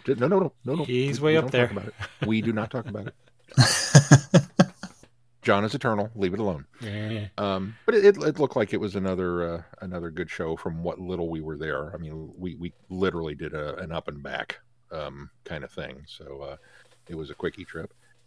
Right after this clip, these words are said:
Speaker 1: And then Mel and I started watching, uh, Star Trek Picard,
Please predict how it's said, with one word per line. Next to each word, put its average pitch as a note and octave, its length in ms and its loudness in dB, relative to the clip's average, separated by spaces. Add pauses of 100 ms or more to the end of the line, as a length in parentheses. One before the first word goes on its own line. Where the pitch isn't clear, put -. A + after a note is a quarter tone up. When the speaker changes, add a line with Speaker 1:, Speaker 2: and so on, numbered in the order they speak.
(220)
Speaker 1:
And G#2 140 -4
then G2+ 160 0
Mel F3 240 2
and D#3+ 80 2
I G2+ 180 0
started G#2 420 -2
watching, F2+ 640 -6
uh, E2+ 320 -8 (180)
Star - 200 -4
Trek - 180 -10
Picard, E2+ 540 -2